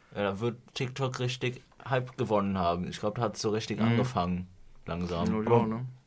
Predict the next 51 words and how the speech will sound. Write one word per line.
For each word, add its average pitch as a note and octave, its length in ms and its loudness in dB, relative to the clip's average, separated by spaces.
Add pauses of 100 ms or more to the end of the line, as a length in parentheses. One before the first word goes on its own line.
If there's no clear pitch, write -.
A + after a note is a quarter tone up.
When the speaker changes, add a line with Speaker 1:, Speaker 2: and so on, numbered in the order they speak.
(120)
Speaker 3:
gerade B2 200 0
in B2 80 2
Corona-Zeit A2 1000 0
ist A2+ 120 -8
gar - 120 0
nicht A2 180 0
so C#3+ 200 0
viel, - 220 -6
aber B2+ 160 0
es B2+ 120 6
ist B2+ 140 0
weiter C#3 240 6
Speaker 1:
Ja, G#2 40 2
da, - 60 -4
Speaker 3:
hochgegangen. D3 520 2
Speaker 1:
da C3 100 2
Speaker 2:
Ja, C#3 120 6
Speaker 1:
war C#3 100 8
Speaker 2:
weil B2+ 120 8
hier, C3+ 180 8
Speaker 1:
Corona. D#3+ 180 6
Speaker 2:
das G#2 120 8
war D3+ 120 10
ja F3 60 10
hier, D#3+ 260 8
äh, B2+ 80 6
nee, C3+ 120 4
nee, B2+ 140 4
das A#2 160 2
ist D3+ 80 -2
ja, F3 240 8
äh, G2 160 2 (240)
Corona C#3+ 280 0
hat F#3 60 0
angefangen, F#3 380 0
zwanzig D#3+ 300 -2
zwanzig D3+ 240 -2
erstes C3+ 180 0
Halbjahr, A2+ 320 4
aber F#2+ 100 4
das G#2+ 120 0
ist A#2+ 100 -4
ja B2+ 80 2
hier A#2 240 2
und F#2+ 120 2
hier G2+ 80 4
ist G#2+ 60 0
es B2 120 0
lustigerweise C3+ 340 4
sogar A2+ 140 2
stagniert. G#2 480 0